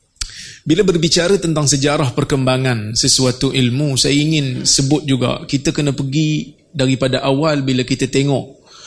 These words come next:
um, daripada zaman Nabi sallallahu alaihi wasallam, ilmu hadis ni berkembang sedikit demi sedikit mengikut kepada kesesuaian zaman. Ketika mana zaman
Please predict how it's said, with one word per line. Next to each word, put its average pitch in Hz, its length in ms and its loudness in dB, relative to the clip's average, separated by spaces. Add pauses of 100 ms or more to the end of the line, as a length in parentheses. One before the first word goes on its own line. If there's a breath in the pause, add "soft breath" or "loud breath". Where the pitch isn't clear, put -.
(440 loud breath)
um, 64 560 -8
daripada 147 560 0
zaman 151 400 2
Nabi 151 240 0
sallallahu 135 640 2
alaihi 123 400 2
wasallam, 135 640 0
ilmu 147 240 2
hadis 151 400 -2
ni 175 160 2
berkembang 160 800 0
sedikit 147 640 0
demi 135 240 0
sedikit 180 800 -2
mengikut - 640 0
kepada 139 480 -2
kesesuaian 139 720 0
zaman. 107 400 0 (1800 loud breath)
Ketika 160 320 2
mana 180 240 2
zaman 165 560 2